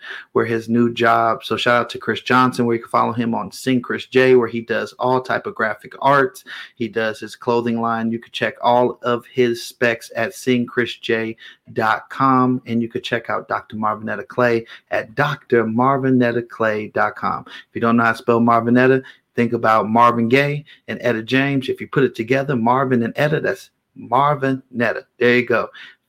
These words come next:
Figured it out for you. So go ahead and follow Doctor Marvinetta Clay at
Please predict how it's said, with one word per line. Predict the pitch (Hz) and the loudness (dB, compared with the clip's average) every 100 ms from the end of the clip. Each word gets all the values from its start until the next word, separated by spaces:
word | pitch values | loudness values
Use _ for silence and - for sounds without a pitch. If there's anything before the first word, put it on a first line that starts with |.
| _ | _
Figured | 131 123 117 | 2 4 4
it | 117 | 2
out | 101 - | 0 0
for | 104 - | -4 -4
you. | |
So | - 110 | -4 -8
go | 107 143 147 139 | -4 0 0 0
ahead | 139 131 127 - | 2 4 2 0
and | 113 110 | -6 -6
follow | - 123 123 117 117 117 - - | 0 2 2 0 -2 -4 -8 -8
Doctor | - 120 - | 0 0 2
Marvinetta | 120 117 117 110 | 0 0 -2 -4
Clay | - 110 110 107 | -2 -2 -2 -6
at | - 110 104 - | -4 -2 -4 -8